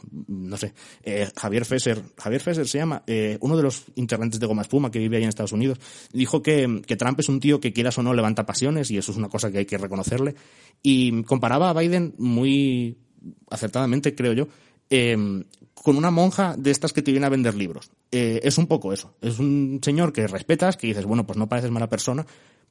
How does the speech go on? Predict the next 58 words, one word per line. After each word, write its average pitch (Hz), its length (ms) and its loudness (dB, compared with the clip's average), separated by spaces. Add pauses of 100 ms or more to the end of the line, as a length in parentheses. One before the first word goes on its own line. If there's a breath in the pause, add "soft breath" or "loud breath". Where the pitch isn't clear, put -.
(120)
pero 117 480 4
no 127 120 2
me 156 100 2
des 160 100 2
la 143 120 2
turra 151 180 2
más 139 100 2
de 135 60 0
cinco 135 180 0
minutos 139 240 2
porque 113 180 -2
no 113 100 2
te 120 60 -2
voy 107 60 2
a 101 40 -2
comprar 101 280 -2
nada". 82 280 -4
Pues 107 220 -4
esto, 160 300 2 (160)
Biden 156 300 2
es 135 100 0
un 127 100 0
poco 98 220 -6
esto. - 180 -16 (340 soft breath)
Es 160 180 0
exactamente 175 800 2
lo 143 160 4
contrario 131 400 4
a - 20 6
Obama 123 240 2
en 110 80 2
este 107 160 -2
sentido. 90 380 -8 (960)
Que 110 120 0
es 101 100 -2
un 113 80 0
señor 127 320 2
que 107 140 4
ves 95 260 0
un 120 80 2
discurso 120 500 2
y, 113 120 -2
quieras 117 320 0
o 113 60 2
no, 147 280 0
eh, 95 320 -2
casi 107 240 -2
que 113 80 -4
te - 80 -4
emocionas, 85 420 -10
porque 101 260 -4
es 110 80 -2
de 113 80 2
locos 120 300 4
lo 107 80 2
bien 101 140 0
que 95 80 -6
hablaba. 85 300 -8